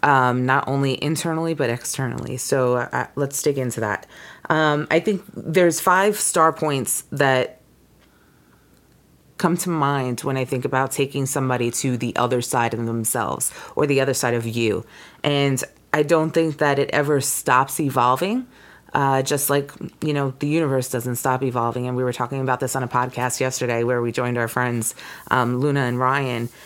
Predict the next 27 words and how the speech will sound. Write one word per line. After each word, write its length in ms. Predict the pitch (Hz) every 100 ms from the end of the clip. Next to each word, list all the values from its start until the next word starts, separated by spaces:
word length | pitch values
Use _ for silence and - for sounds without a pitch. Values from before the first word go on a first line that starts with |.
| -
which 140 | 127
you 80 | 120
should 160 | - 131
check 240 | 117 -
out 140 | 123 127
their 140 | 123
podcast 540 | - 123 120 123 -
as 140 | 120 127
well. 260 | 127 120
And 120 | 120 117
we'll, 260 | 117 - 139
we'll 160 | 123
make 160 | 123 117
sure 160 | 131
to 100 | 123
leave 220 | 117 123 113
a 40 |
link 260 | 117 123 123
for 200 | 127 117
that. 260 | 110 127
But 280 | 135 123 - - - -
when 180 | 175 185
you 80 | 175
talk 220 | 175 165
about 340 | 180 180 -
evolving 720 | 147 143 143 147 151 143 135 147
you, 640 | 143 139 151 135 120 117